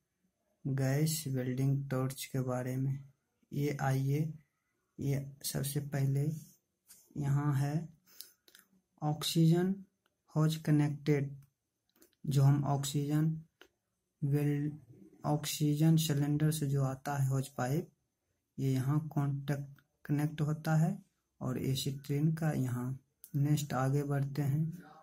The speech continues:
ऑक्सीजन वॉल्यूम, ये है वॉल्यूम, कम कंट्रोल वॉल्यूम है, इसको हम कंट्रोल करते हैं।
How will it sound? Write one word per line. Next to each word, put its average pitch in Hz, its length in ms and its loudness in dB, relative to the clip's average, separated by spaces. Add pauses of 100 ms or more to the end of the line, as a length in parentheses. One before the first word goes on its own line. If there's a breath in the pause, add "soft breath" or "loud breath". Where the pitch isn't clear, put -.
(160 loud breath)
ऑक्सीजन 165 640 2 (100)
वॉल्यूम, 139 500 2 (440)
ये 151 160 2
है 156 180 4 (880)
वॉल्यूम, 135 640 4 (580)
कम 165 280 4 (1600)
कंट्रोल 160 440 6
वॉल्यूम 131 420 2
है, 180 280 -4 (300)
इसको 143 340 -4
हम 147 240 2
कंट्रोल 147 520 2
करते 135 360 -4
हैं। 147 200 0